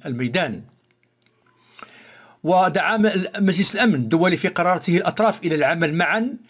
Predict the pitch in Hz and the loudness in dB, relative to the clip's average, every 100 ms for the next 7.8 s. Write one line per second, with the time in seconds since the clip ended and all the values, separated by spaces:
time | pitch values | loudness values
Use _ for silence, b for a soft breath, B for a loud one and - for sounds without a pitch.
0 | b 143 175 175 180 - 180 208 220 - | b -8 -6 -2 -2 -2 0 2 2 0
1 | 196 170 - 175 - 180 185 175 165 - | 0 0 -2 -6 -4 -2 -2 -2 -4 -4
2 | 170 208 160 - 151 131 190 165 160 135 | 0 0 0 -2 -2 0 -2 -2 -2 -2
3 | 170 113 - B B B - 165 - 202 | -2 -4 -8 B B B -6 -6 0 2
4 | 214 170 - 170 165 220 208 185 214 190 | 2 0 -2 -2 -2 0 -2 -2 -4 -4
5 | 147 127 160 - 151 139 147 156 156 165 | -4 -4 -2 -2 -2 -2 -2 0 -2 -2
6 | 160 139 131 185 143 175 175 151 135 175 | -4 -4 -2 -2 -2 0 2 2 2 -2
7 | - 147 - 190 185 127 110 | -2 -12 -4 -2 -2 -4 -10